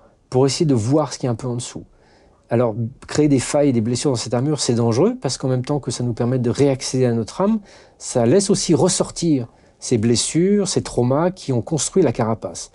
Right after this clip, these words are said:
Donc c'est un moment déstabilisant, ça peut prendre, euh, moi ça m'a pris des années et des années de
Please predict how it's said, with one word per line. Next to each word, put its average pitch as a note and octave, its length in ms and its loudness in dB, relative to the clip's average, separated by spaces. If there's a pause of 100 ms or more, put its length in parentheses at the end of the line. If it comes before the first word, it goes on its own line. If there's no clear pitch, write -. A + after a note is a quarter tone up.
(300)
Donc B2 120 -2
c'est - 140 0
un C3 80 4
moment C3 240 2
déstabilisant, B2 720 2
ça - 140 -4
peut - 120 -6
prendre, A#2 440 -4
euh, G#2 160 -4 (360)
moi G#2+ 120 -4
ça A2+ 120 -2
m'a G#2+ 100 0
pris - 200 -8
des A#2 240 2
années B2+ 160 2
et B2+ 60 0
des A2+ 200 0
années F#3+ 280 0
de A#2+ 120 -6